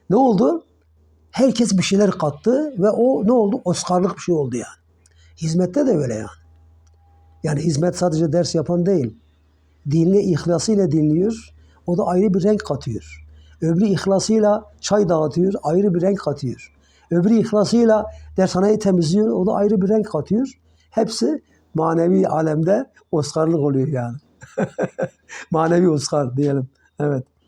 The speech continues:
Meleklerin şeyine göre aralarında. Evet. Senin, senin vazifen yazıdan daha mühimdir. Yalnız yazıyı terk etmeyiniz.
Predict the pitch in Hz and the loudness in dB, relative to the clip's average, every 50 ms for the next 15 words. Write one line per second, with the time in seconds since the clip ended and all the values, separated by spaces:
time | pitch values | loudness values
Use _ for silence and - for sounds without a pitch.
0 | _ _ _ _ 165 160 156 151 147 135 147 156 156 160 156 151 156 - - - | _ _ _ _ -4 -2 0 0 -2 -2 0 0 0 0 0 -2 -4 -6 -8 -4
1 | 143 143 139 151 151 135 143 135 135 135 139 - _ _ _ _ _ _ - 151 | -2 -2 0 0 0 0 0 0 -2 -2 -6 -8 _ _ _ _ _ _ -4 -2
2 | 151 147 143 143 143 139 135 143 143 131 - - _ _ _ _ 139 139 135 123 | 0 0 0 0 0 -2 -2 -2 -2 -4 -4 -8 _ _ _ _ -6 -6 -4 -6
3 | - - _ _ _ _ _ _ _ - - _ _ _ _ _ _ _ _ _ | -8 -10 _ _ _ _ _ _ _ -20 -20 _ _ _ _ _ _ _ _ _
4 | _ _ _ _ _ _ _ _ _ _ _ _ _ _ _ _ _ - - - | _ _ _ _ _ _ _ _ _ _ _ _ _ _ _ _ _ -4 0 2
5 | 196 214 262 277 254 233 208 - - - - _ - - - - - 208 202 226 | 4 4 4 4 4 4 2 0 -4 -10 -14 _ -18 -12 -6 -2 0 2 4 4
6 | 247 240 214 202 190 185 190 165 185 185 - - 247 247 220 202 202 196 165 180 | 4 4 4 4 4 4 2 2 2 2 2 2 2 4 4 4 4 4 4 2
7 | 175 202 240 247 240 220 170 185 190 208 214 208 175 156 151 147 143 131 170 226 | 2 2 2 2 2 2 2 2 4 4 4 4 4 4 4 2 2 2 2 2
8 | 254 254 254 180 175 220 247 247 240 226 233 277 277 226 175 165 214 226 220 190 | 2 0 -2 0 2 4 4 4 4 4 4 2 2 2 2 2 4 4 4 4
9 | 269 294 - 285 294 277 - 302 294 - - 190 175 156 135 131 - - - - | 2 4 4 4 4 4 4 2 0 0 0 0 0 0 0 -2 -4 -8 -16 -20
10 | - | -20